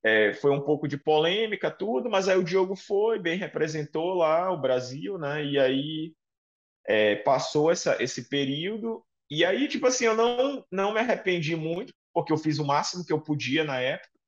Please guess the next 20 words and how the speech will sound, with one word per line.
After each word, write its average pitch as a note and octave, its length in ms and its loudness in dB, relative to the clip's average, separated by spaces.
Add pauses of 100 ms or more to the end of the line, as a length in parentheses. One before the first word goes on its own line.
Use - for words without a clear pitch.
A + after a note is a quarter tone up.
(200)
E D3 80 2
aí, E3+ 180 4
depois, F#3+ 400 2
no, F#3+ 320 -6
faltando, E3+ 420 0
tipo, D#3+ 280 -6
um F#3+ 120 -2
mês G3+ 200 2
pra - 100 -2
Olimpíada, F3+ 480 0
eu, D#3+ 240 0
eu D3+ 80 0
sabia D3+ 320 -2
que E3+ 100 -10
eu E3 60 2
era D#3+ 100 0
o D#3+ 60 -6
primeiro F3 480 -2
de G3+ 100 -6
fora. C#3 480 0